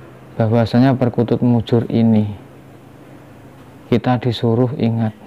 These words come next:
karena pada akhirnya kita akan,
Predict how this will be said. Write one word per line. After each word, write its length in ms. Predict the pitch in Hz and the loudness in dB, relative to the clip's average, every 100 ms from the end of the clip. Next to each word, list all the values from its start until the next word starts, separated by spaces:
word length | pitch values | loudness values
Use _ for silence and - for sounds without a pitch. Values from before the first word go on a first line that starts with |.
| - - - - - - - - - - - - - - | -20 -20 -20 -20 -20 -20 -20 -20 -20 -20 -20 -20 -16 -4
karena 640 | 117 110 117 120 139 135 - - - - - - - - - - | -2 2 2 2 0 -6 -14 -20 -20 -20 -20 -20 -20 -20 -20 -10
pada 480 | - 117 110 - 131 - | -2 -2 -2 -2 -2 0
akhirnya 800 | 120 98 107 117 117 131 131 123 | -4 -2 -2 0 0 0 -2 -2
kita 320 | 123 110 131 | -2 -2 -4
akan, 480 | - 117 - 123 | -4 -6 -6 -6